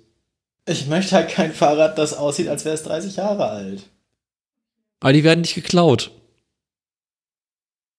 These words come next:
Speaker 1: Ja, ich, ich möchte ein, ich möchte einfach ein Fahrrad, wo ich mich nicht drum kümmern muss. Das ist, glaub ich, grad mein Problem. Ich hab
Speaker 2: Dann
Speaker 1: einfach
Speaker 2: gebraucht,
Speaker 1: gerade
Speaker 2: auf jeden Fall.
Speaker 1: mit
Speaker 2: Neue Fahrräder musst du ständig mit in die Werkstatt. Da ist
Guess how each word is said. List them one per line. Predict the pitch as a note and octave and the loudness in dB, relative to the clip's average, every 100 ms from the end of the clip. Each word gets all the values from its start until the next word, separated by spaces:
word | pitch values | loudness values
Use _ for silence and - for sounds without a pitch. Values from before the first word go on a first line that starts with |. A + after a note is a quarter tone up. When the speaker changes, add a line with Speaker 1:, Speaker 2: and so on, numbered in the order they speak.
| _ | _
Speaker 1:
Ja, | - - - | -12 -12 -12
ich, | - - - _ _ _ _ _ _ _ _ | -6 -6 -6 _ _ _ _ _ _ _ _
ich | D3+ D3+ | 2 6
möchte | D#3 D#3+ - | 6 6 2
ein, | D3 - _ _ _ D#3+ | -4 -4 _ _ _ 0
ich | C#3 | 4
möchte | C#3+ C#3+ C#3 | 4 6 6
einfach | C3+ | 6
ein | C3 B2 | 6 4
Fahrrad, | - B2+ C3 A#2+ | 4 6 6 4
wo | A#2 | 2
ich | A#2 | 4
mich | A#2 A2+ | 4 4
nicht | A#2 | 4
drum | A2+ | 4
kümmern | - A2+ G2+ F2 | 4 2 2 -2
muss. | D#2 E2+ | -4 0
Das | C3 B2 | 2 2
ist, | - | 4
glaub | A2+ | 4
ich, | A2 | 4
grad | A2+ F2+ | 2 2
mein | F#2+ | 0
Problem. | - F#2 F2+ F2+ | 2 2 2 2
Ich | - | 2
hab | - | 4
Speaker 2:
Dann | C3+ | 6
Speaker 1:
einfach | C#3+ | 6
Speaker 2:
gebraucht, | F#3 C#3 B2 A#2+ | 6 6 4 4
Speaker 1:
gerade | C3+ | 0
Speaker 2:
auf | C3 | 2
jeden | C3+ | 2
Fall. | C3+ B2+ | 4 4
Speaker 1:
mit | A2 | 6
Speaker 2:
Neue | C3+ F#3+ | 4 4
Fahrräder | F#3+ F3+ F3 | 4 4 4
musst | E3 - | 4 4
du | |
ständig | E3+ - - _ - B3 A3+ G#3 | 2 0 -2 _ 2 2 2 0
mit | G3 | 0
in | F3+ | 2
die | D#3+ | 4
Werkstatt. | D#3 C#3+ G#2 | 4 4 2
Da | D3+ | 4
ist | D3+ | 2